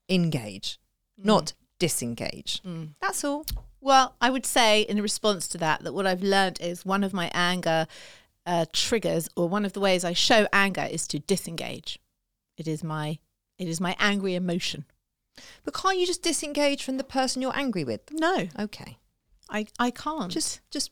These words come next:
Speaker 1: was throwing it out there as a possibility.
Speaker 2: What I've learnt is that no, I can't do that. I, I can't just be not okay with the person or the situation or the thing and fine everywhere else.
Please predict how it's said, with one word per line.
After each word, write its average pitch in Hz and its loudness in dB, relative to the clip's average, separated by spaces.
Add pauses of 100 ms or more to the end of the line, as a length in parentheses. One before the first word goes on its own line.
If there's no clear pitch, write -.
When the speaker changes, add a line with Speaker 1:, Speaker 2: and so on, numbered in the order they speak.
(120)
Speaker 1:
was - -8
throwing 202 2
it 175 -2
out 165 -2
there 160 -4
as 160 -6
a 160 -8
possibility. 143 -6 (120)
Speaker 2:
What 240 -2
I've 214 0
learnt 233 2 (200)
is 208 -6
that 208 0
no, 214 0
I 214 -2
can't 240 -10 (800)
do 156 -8
that. 139 -12 (1200)
I, 196 -2 (100)
I 214 0
can't 247 4
just 226 -6
be 208 -4
not 202 0
okay 196 -2
with 180 -4
the 180 -12
person 190 -2
or 180 -6
the 175 -12
situation 190 -6
or 180 -6
the 175 -6
thing 185 -4
and 170 -8
fine 185 -2
everywhere 165 -2
else. 160 2